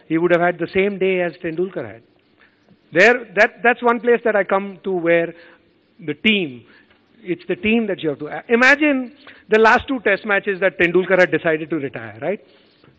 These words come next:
We all knew, everybody knew that, oh, it's retiring at this. Imagine if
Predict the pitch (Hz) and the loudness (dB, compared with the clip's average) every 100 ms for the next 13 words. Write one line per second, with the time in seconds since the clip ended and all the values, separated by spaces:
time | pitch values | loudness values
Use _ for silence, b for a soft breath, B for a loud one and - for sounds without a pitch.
0 | - 180 196 208 214 220 196 208 202 208 | -8 -2 0 0 -2 0 0 2 2 0
1 | 190 190 185 190 185 170 151 160 170 175 | -2 -2 0 2 2 2 -2 2 2 2
2 | 190 170 131 147 - _ b b b b | 0 -6 -6 -10 -10 _ b b b b
3 | b b b 214 240 269 285 277 262 | b b b 2 4 4 4 4 2